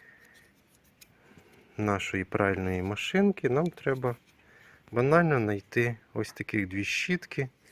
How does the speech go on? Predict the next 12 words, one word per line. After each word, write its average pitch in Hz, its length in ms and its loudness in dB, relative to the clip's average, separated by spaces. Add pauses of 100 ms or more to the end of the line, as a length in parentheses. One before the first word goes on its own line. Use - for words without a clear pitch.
(640)
либо 151 320 6
розібрати 123 640 6
і 95 40 4
спробувати 107 680 0
їх 98 420 -4
замінити. 92 640 -2
Я 135 140 2
поки - 260 -10
що - 180 -4
розбирати 92 580 0
не 101 140 0
буду. 202 420 0